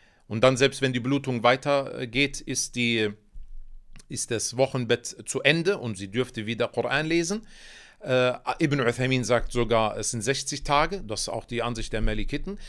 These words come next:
Auf jeden Fall gehen wir mal davon aus, sechzig Tage, es sind zwei Monate. Zwei Monate kein Koran lesen. Also da ist ja,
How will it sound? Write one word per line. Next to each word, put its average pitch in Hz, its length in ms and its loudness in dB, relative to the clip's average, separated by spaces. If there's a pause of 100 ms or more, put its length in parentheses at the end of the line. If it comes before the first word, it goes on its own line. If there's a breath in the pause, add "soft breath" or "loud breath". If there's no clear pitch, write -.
(260 loud breath)
Auf 135 180 4
jeden 165 140 6
Fall 135 180 4
gehen 143 160 6
wir 139 80 2
mal 127 100 4
davon 120 280 2
aus, 151 260 2
sechzig 117 380 -4
Tage, 160 240 4
es - 80 -2
sind 113 120 -6
zwei 120 160 2
Monate. 139 440 2
Zwei 131 160 2
Monate 139 340 0
kein 123 220 -2
Koran 123 340 6
lesen. 190 420 2
Also 107 240 -6
da 92 200 -10
ist - 280 -16
ja, 95 100 -12